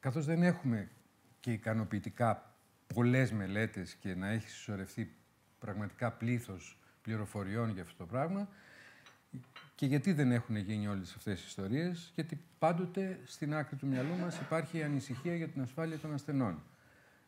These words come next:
Δεν θα προτείνει κανείς τόσο εύκολα την ιστορία της ενεργού παρακολούθησης. Από την άλλη μεριά, χρειάζεται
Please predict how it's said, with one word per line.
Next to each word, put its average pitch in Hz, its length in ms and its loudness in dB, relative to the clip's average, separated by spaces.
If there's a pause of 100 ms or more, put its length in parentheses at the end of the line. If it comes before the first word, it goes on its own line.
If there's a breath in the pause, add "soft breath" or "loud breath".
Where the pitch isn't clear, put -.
(120)
Δεν 139 100 4
θα 139 120 -2
προτείνει 123 460 2
κανείς 104 300 -2
τόσο 110 260 -4
εύκολα 95 720 0
την 95 160 -4
ιστορία 95 380 -4
της - 120 -12
ενεργού 92 340 -6
παρακολούθησης. 85 920 -8
Από 135 180 -8
την 143 120 -4
άλλη 170 120 0
μεριά, 160 360 -2
χρειάζεται 175 540 -4